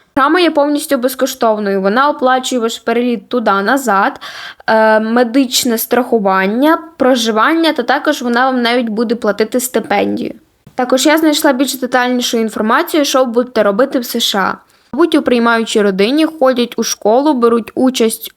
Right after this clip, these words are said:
у різних позашкільних активностях, знайомляться з американською культурою і при цьому представляють Україну.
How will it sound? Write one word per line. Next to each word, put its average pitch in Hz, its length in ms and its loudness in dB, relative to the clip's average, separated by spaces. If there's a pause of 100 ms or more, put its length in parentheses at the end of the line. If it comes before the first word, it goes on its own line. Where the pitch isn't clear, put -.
у 233 180 2 (400)
різних 233 480 2
позашкільних 226 800 0
активностях, 285 840 0
знайомляться 240 680 2
з 214 100 -2
американською 202 840 0
культурою 247 580 0
і 226 160 0
при 190 180 -2
цьому 247 300 0
представляють 196 720 -2
Україну. 202 500 -2